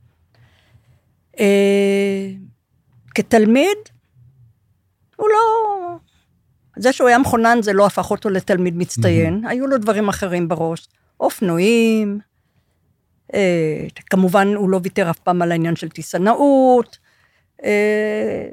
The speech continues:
Speaker 1: חברים, כדורסל, היה מאוד חברותי, היו לו חברים מכל המעגלים. אני עשיתי סרט עליו, אתה יכול להסתכל ביוטיוב, באמת זה
Speaker 2: כן.
Speaker 1: מעניין. ובכוונה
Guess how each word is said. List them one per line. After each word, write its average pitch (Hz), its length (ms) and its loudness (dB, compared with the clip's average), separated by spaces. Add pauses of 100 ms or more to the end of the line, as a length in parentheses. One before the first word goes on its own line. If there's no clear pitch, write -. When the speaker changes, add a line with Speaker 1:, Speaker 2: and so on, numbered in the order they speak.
(120)
Speaker 1:
חברים, 240 760 2
כדורסל, 220 880 2 (440)
היה 202 160 -2
מאוד 208 540 0
חברותי, 151 560 -4
היו 175 180 -4
לו 214 100 -2
חברים 196 480 -2
מכל 220 520 -2
המעגלים. 208 640 0
אני 175 440 -6
עשיתי 220 340 -8
סרט 220 440 -4
עליו, 160 360 -2 (160)
אתה 170 80 -2
יכול 208 220 -2
להסתכל 202 380 -6
ביוטיוב, 170 580 -4 (420)
באמת 214 400 -4
זה 208 60 -4
Speaker 2:
כן. 180 100 -2
Speaker 1:
מעניין. 160 400 -2 (880)
ובכוונה 190 720 2